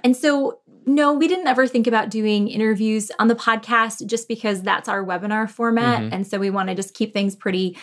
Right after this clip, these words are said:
Speaker 1: similar. And also, a lot of times when you're interviewing someone, you know, even,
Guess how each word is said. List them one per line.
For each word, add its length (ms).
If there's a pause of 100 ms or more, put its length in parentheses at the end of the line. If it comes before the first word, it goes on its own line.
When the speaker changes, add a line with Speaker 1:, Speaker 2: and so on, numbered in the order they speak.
(280)
Speaker 1:
similar. 420
And 260
also, 840 (100)
a 100
lot 160
of 60
times 240
when 120
you're 100
interviewing 540
someone, 920
you 100
know, 120
even, 420